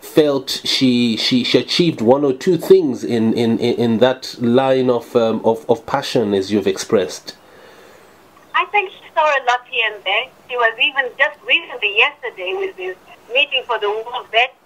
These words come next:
Speaker 2: brought a lot of memories for her, for all the things, you know, the, the, the duration of the war, the struggle, and now since independence. And she kept, we talked until late, you know, about, "Oh, it's so good that we can do this.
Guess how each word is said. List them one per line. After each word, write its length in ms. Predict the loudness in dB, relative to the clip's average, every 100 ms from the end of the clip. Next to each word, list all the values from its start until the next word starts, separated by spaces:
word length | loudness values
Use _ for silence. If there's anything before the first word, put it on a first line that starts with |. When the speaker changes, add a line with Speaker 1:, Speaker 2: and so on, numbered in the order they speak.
| -6
Speaker 2:
brought 220 | 0 0
a 120 | 0 -2 -4 -2
lot 180 | 0 0
of 180 | -2 -2
memories 460 | -2 0 -2 -4 -6
for 120 | -6
her, 340 | -2 0 0 -2 -12 -20 -20 -16 -2
for 120 | 0
all 420 | 4 4 2 0
the 80 | -6 -4
things, 340 | -2 0 -2 -4
you 180 | -4
know, 120 | -2 -2
the, 160 | -6 -8
the, 160 | -8 -8 -6
the 160 | -8 -6
duration 480 | -2 0 -2 -2 -2
of 140 | -2
the 100 | -6
war, 380 | -4 -2 0 -2
the 100 | -4 -10
struggle, 420 | -2 -2 0 -2 -2
and 140 | 0
now 340 | 2 2 0 -4
since 180 | -10 -10
independence. 680 | -12 -14 -8 -6 -4 -6 -10 -16 -20 -20 -16 -10
And 120 | -8
she 120 | -6
kept, 260 | -4 -4 -6 _ -20 -14 -10
we 80 | -10
talked 300 | 0 0 0
until 260 | -6 -6 -8 -2
late, 240 | 0 -2 -8 _ _
you 140 | -8 -2
know, 240 | 0 0
about, 320 | 0 -2 -2 -2
"Oh, 300 | 0 0 0
it's 140 | -4 -10 -10 -2
so 180 | 0 0
good 220 | -2 0
that 180 | -2 -4
we 80 | -8
can 180 | -14 -18 -14
do 140 | -12 -10
this. 160 | -10